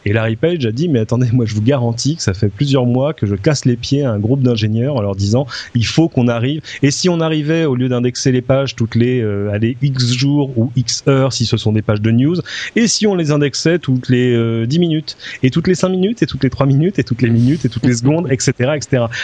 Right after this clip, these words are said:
Alors il dit au début, il levait tous les yeux au ciel en disant non mais les boss, ça va pas être possible. Et ben apparemment, euh, au moins ils sont en train de, en train d'essayer. La vraie question finalement, c'est de savoir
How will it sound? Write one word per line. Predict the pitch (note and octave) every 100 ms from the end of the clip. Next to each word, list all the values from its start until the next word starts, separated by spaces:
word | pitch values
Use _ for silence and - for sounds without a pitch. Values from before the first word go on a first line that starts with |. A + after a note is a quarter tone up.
| -
Alors | G#2
il | A2+
dit | C#3+
au |
début, | B2+ B2 E3
il | D3
levait | A#2 A#2
tous | E3+ D#3
les | B2+ A#2
yeux | B2
au |
ciel | A2+ D#3+
en | A#2+
disant | A2 A2+
non | A#2+
mais | A#2
les | A2+
boss, | A#2+ C3+ G#2+
ça | F#2 G2+
va | G2
pas | G#2+
être | G#2
possible. | A2 - F#3+ F#3+ - - - -
Et | F#2+
ben | F#2
apparemment, | F2 F2 F#2 C3 F3+ D3+
euh, | G2+ F#2+ F#2+ F#2+ G2
au | F#2 B2+ A#2+
moins | B2 D#3 F#3
ils |
sont | C3+ A#2
en |
train | A#2 C3+
de, | B2+
en | A#2 A2
train | C3 A#2+
d'essayer. | A#2 C3+ A#2+
La | A#2+
vraie | C3
question | C#3+ C#3 E3
finalement, | - B2 C3+ D#3+
c'est | A2+
de |
savoir | - G#2+ C3 A2+